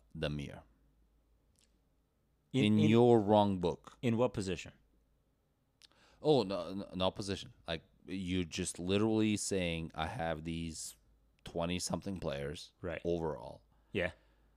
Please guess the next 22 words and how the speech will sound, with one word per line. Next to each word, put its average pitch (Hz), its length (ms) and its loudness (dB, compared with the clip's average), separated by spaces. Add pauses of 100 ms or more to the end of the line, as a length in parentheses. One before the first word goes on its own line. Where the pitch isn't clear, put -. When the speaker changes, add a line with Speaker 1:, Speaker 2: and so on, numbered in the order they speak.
(200)
Speaker 1:
And 90 480 0 (220)
I'm 90 440 -2
actually, 90 520 -6
I'm 85 300 -6
reverse 90 760 0
engineering 90 640 -2
my 80 120 -2
starting 82 380 -2
lineup. 80 380 -4
I'm 87 160 -4
going 82 260 -2
off 80 200 -2
of, 85 80 -8
like, 80 180 -2
the 76 80 -10
players 82 500 -2 (220)
characteristically 98 1120 0
and 90 140 0
skill-wise 92 760 -2
I - 120 -4
Speaker 2:
Mm. 95 120 -2
Speaker 1:
need 90 300 -2